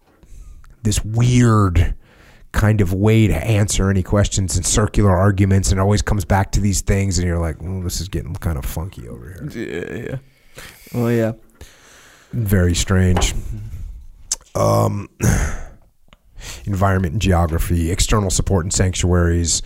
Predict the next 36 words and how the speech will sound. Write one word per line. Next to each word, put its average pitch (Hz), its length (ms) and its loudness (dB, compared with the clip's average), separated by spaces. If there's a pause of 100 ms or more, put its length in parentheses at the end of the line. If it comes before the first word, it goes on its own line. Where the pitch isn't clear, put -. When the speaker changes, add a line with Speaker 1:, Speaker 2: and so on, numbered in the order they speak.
(140)
Speaker 1:
These 104 220 4
are 101 60 6
all 92 360 4 (100)
just - 240 0
really 98 240 4
getting 87 300 0
into 85 160 0
some 101 140 0
of 90 60 0
the 90 40 2
details. 87 320 0
I, 107 120 2
I'll, 101 280 0
I 110 80 2
will 104 160 4
stop 98 300 0
at 85 40 -2
this - 140 0
one, 92 80 -2
though. 90 160 2
Phasing 110 840 0
and 90 200 -2
timing. 113 520 4 (320)
Insurgencies 147 760 2
often 107 380 0
pass 101 320 0
through 107 180 2
common 101 400 2
phases 95 460 0
of 90 140 0
development. 101 520 2
Not 117 440 0
all 135 180 6
s-, - 220 0
insurgencies 110 760 2
experience 107 540 2